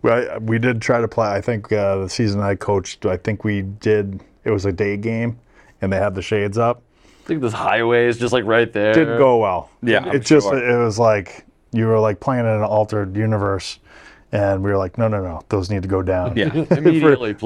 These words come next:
Speaker 1: for
Speaker 2: please.
Speaker 1: day games. But if you watched, um, so the Pride played their two playoff games at Bentley. I
Speaker 3: Yep.
Speaker 1: don't know what the seating capacity
Speaker 2: I
Speaker 1: difference is.
Speaker 3: I
Speaker 2: It's,
Speaker 3: was
Speaker 2: it's huge. It's huge. Bentley Arena is a beautiful
Speaker 3: five thousand
Speaker 2: place.
Speaker 3: fans, I think it holds.
Speaker 2: Yes.
Speaker 1: Bentley?
Speaker 3: Yeah.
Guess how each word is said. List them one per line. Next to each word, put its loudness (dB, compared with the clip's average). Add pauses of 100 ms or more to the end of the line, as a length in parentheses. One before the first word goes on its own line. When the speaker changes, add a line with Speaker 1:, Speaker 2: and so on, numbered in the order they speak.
Speaker 1:
for 4
Speaker 2:
please. 0
Speaker 1:
day 2
games. -2 (240)
But 4
if 2
you 6
watched, -2
um, 0
so 0
the -4
Pride 0
played -2
their 2
two -4
playoff -2
games -6
at -2
Bentley. -6
I -2
Speaker 3:
Yep. 2
Speaker 1:
don't -2
know 0
what 0
the -6
seating -4
capacity -2
Speaker 2:
I 0
Speaker 1:
difference -4
is. 0 (120)
Speaker 3:
I 4
Speaker 2:
It's, 2
Speaker 3:
was 0
Speaker 2:
it's -2
huge. -4
It's -2
huge. -2
Bentley -2
Arena 0
is 0
a 2
beautiful 2
Speaker 3:
five 2
thousand -2
Speaker 2:
place. -8
Speaker 3:
fans, -2
I 0
think -4
it -2
holds. -4
Speaker 2:
Yes. -2
Speaker 1:
Bentley? -2 (140)
Speaker 3:
Yeah. 0